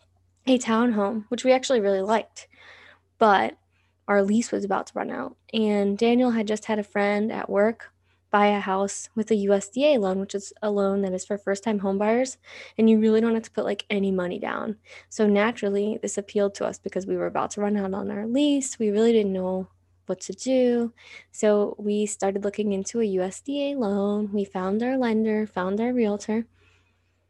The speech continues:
And unfortunately, at that time, we just had to do it in my name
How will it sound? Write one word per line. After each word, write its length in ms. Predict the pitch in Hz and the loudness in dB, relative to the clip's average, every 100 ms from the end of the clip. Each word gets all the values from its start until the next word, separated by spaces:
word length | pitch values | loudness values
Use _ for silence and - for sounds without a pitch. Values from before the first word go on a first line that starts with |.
| _ | _
And 640 | - 220 214 208 208 214 208 - _ _ _ _ _ - | 0 2 4 4 2 0 -2 -10 _ _ _ _ _ -8
unfortunately, 720 | - 226 226 226 247 240 220 | 0 0 2 0 0 0 0
at 120 | 196 - | 0 -2
that 140 | 185 | -6
time, 240 | - 214 220 | -2 0 0
we 120 | 202 | 0
just 160 | 190 | -2
had 160 | 202 196 | -6 -4
to 220 | 196 190 | -2 -2
do 200 | 196 202 | 0 2
it 140 | 202 - | 2 0
in 320 | 220 233 226 | 0 2 2
my 340 | 185 190 202 | 0 0 0
name 520 | 226 247 262 277 285 | 0 2 0 0 -4